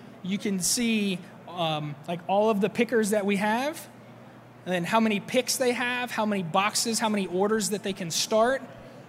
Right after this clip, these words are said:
um, how many boxes are available for them, meaning, like, they've been passed to them, um, you know, how many back orders, how many restocks or discrepancies. So that helps them,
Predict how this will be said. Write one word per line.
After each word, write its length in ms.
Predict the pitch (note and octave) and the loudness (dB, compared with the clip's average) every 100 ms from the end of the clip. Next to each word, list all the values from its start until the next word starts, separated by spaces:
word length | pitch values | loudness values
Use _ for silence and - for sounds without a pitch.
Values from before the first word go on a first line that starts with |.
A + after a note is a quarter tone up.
| - | -2
um, 460 | E3 D#3+ D#3 D#3 D#3+ | 0 0 -2 -6 -10
how 120 | - G#3 | 0 2
many 380 | G#3+ G#3 G3 G3 G3 | 2 0 -2 -6 -4
boxes 400 | G3+ G#3+ - G3+ | -4 -2 -2 2
are 80 | F#3+ | 2
available 560 | E3 D#3+ F#3+ G#3+ A3 A3+ | 2 6 6 6 4 2
for 160 | A#3+ | 0
them, 240 | A3+ A#3 A3 | 0 2 2
meaning, 340 | G#3 G3+ G3 | 2 2 0
like, 200 | F#3+ F3+ - - | 0 -2 -6 -6
they've 160 | F#3 F3 | 0 2
been 160 | F3+ F3 | 2 0
passed 500 | - G#3 G#3+ - - | 2 4 4 0 -2
to 80 | |
them, 480 | G#3 G#3+ G#3+ G#3+ G#3+ - - - - - | -2 0 2 2 0 -4 -16 -20 -20 -10
um, 460 | D3 D3 C#3+ C#3+ C#3+ - - - - - - | -6 -4 -4 -8 -10 -14 -18 -18 -18 -18 -12
you 180 | F#3+ F#3 | -4 -2
know, 80 | F3 | 0
how 120 | G#3+ | 2
many 120 | G#3 | 2
back 320 | F3+ G3 G3+ | 2 0 2
orders, 340 | A3+ G3+ G3 G3+ | 2 4 2 2
how 60 | |
many 140 | G#3 G3+ | 2 2
restocks 580 | G3+ G3 - F#3+ F#3+ | 2 0 0 0 0
or 60 | G3+ | -2
discrepancies. 720 | F3 - G#3 G#3 F3+ G#3+ G3 | -4 0 0 2 -2 -2 0
So 100 | - | 2
that 160 | G3 F#3+ | 2 4
helps 240 | G#3+ G#3+ | 2 2
them, 360 | A3 G#3+ G#3 | 2 4 4